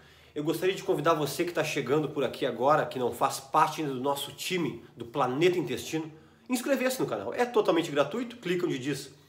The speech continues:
inscrever-se. Logo que você clicar, vai aparecer um sininho. Se você clicar no sininho, você será avisado em primeira mão que nós estamos aqui com publicações inéditas e atualizadas.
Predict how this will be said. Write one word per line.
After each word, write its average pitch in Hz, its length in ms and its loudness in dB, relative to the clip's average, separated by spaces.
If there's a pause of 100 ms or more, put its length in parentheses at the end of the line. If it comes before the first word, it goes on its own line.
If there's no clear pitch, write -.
(240)
inscrever-se. 226 920 0 (560)
Logo 220 220 6
que 247 40 -2
você 190 240 0
clicar, 185 260 2
vai 190 120 8
aparecer 185 340 0
um 220 60 -2
sininho. 196 440 -4 (320)
Se - 120 -8
você 202 240 2
clicar 240 340 0
no 233 80 0
sininho, 196 460 0 (320)
você 156 180 -2
será 190 220 6
avisado 175 440 4
em 180 60 -2
primeira 190 560 2
mão 185 300 2
que 160 80 -8
nós 147 140 2
estamos 175 280 -2
aqui 147 180 -4
com 170 240 -4
publicações 156 1080 -2
inéditas 143 760 -4 (640)
e 151 120 0
atualizadas. 156 800 0